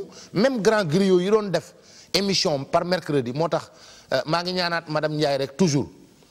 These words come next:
sunu émission démb nañu nu dimbali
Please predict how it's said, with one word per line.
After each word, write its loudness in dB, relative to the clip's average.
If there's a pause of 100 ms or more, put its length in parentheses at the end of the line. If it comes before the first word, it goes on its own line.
(180)
sunu 0
émission 0
démb 0 (460)
nañu 0
nu 2
dimbali 0